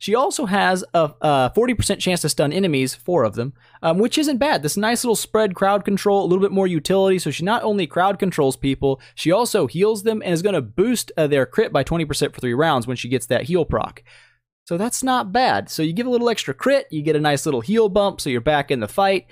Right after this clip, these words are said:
and she has a chance to crowd control the enemies to keep them from attacking you for a little bit, get you back on your feet. Not a bad unit, that's why you still see her in top tier teams. Um, she has utility, that's what you like her for.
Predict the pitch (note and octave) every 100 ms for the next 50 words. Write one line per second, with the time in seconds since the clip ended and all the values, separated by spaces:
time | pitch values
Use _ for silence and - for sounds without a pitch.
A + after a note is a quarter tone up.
0 | - _ A#3 A#3+ G#3 G3 E3+ F#3 F3 -
1 | - E3+ D#3 D3+ C#3 A#2+ E3 E3+ E3 D3
2 | - D3+ - D3 C3 A2 D#3 D3+ D#3 D3
3 | C3+ C#3 C3+ C#3 C3+ D#3 C3+ C3 C3 C3
4 | A#2+ A2+ A#2 - - _ _ _ - D3+
5 | F3+ E3+ E3 D#3 E3 E3 - D3+ D3 -
6 | C#3+ - C#3+ C3+ B2+ B2+ - B2+ G#2 E3
7 | E3+ E3 - _ - C#3 C#3 C3 A#2+ _
8 | - F#3 G#3+ A3 G#3 C4 A3+ - F3+ -
9 | E3 F#3 F#3+ G3 C#3+ B2 G#2